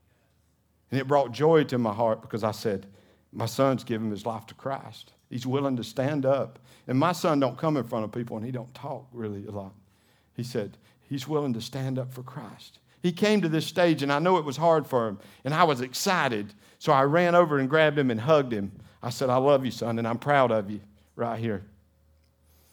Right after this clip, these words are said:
You know, one of the best days of my life was when my, my dad, me and my dad didn't really have a, a, a really a relationship, you know, not in the Lord, just a physical relationship.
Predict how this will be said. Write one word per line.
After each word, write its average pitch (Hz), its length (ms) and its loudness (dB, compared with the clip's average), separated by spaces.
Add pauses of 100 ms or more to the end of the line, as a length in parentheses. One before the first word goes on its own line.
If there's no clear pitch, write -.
(360)
You 160 100 0
know, 170 100 8
one 160 180 4
of 170 60 0
the 143 80 4
best 147 260 2
days 151 220 0
of 135 60 -4
my 135 120 0
life 139 340 -2
was 110 140 -8
when 117 120 -2
my, 120 160 0 (160)
my 127 140 0
dad, 113 460 -2
me 143 120 0
and 151 80 0
my 143 120 0
dad 131 260 2
didn't 120 140 -6
really 120 160 -2
have 123 220 2
a, 110 100 -2 (420)
a, 120 260 2 (400)
a 120 200 0 (200)
really 127 440 2 (220)
a 117 80 -6
relationship, 117 880 0
you 113 80 -8
know, 101 280 -4 (1800)
not 139 220 2
in 127 100 0
the 104 80 -2
Lord, 107 460 0 (240)
just 113 240 -8
a 113 80 -2
physical 110 480 -4
relationship. 104 640 -8